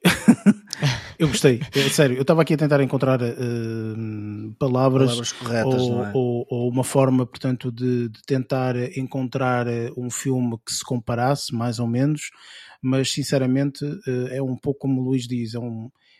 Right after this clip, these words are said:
Speaker 1: é quase um filme que se equipara ao filme dos anos noventa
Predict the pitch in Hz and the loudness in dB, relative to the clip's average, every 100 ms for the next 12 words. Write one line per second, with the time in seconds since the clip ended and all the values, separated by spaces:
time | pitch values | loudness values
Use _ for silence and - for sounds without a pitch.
0 | _ 120 151 143 143 - 139 127 - 135 | _ -6 0 0 -2 -4 -4 -4 -8 -8
1 | - 123 127 127 117 117 - 123 117 117 | -8 -8 -6 -4 -4 -6 -6 -6 -6 -6
2 | 120 113 - 120 117 123 127 131 | -6 -8 -10 -10 -8 -6 -6 -10